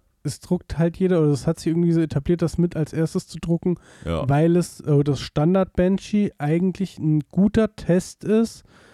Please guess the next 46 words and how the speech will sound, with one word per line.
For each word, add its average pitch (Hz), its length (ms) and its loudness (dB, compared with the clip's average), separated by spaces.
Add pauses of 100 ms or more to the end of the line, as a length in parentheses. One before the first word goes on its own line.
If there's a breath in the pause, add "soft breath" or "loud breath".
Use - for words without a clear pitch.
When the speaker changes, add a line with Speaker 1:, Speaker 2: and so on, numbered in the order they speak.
(300 soft breath)
Speaker 1:
um 170 160 2
zu 180 140 2
gucken, - 380 -4
A, 170 240 0
wie 185 100 4
schnell 160 300 4
druckt - 300 -2
dein 208 120 2
Drucker, 196 360 -4
wie 151 180 0
sauber 156 420 2
druckt - 400 -6
er, 214 280 2
Speaker 2:
Mhm. 104 400 -2 (120)
Speaker 1:
ne, 156 240 2
und 170 200 2
wie 175 100 4
gut 185 260 0
kriegt - 240 -4
er 170 80 2
die 156 80 0
Überhänge 151 640 2
hin, 170 320 2
wenn 165 180 4
da 160 100 4
mal 160 180 2
kein, 175 340 0 (120)
äh, 147 580 2
äh, 139 40 0
Supportmaterial 135 920 -2
dranhängt 127 560 -2
oder 123 180 2
so. 120 180 0
Speaker 2:
Ja, 82 200 -4 (360)
ja, - 120 0
Speaker 1:
Weil 151 160 4
das 165 140 4
Speaker 2:
ja. - 60 -20
Speaker 1:
Banshee 175 340 2
an 147 100 2
sich 185 320 0
eigentlich 185 340 0
in 165 100 -4
der 151 120 0
Standardgröße 196 880 0 (840 loud breath)
kann 190 440 2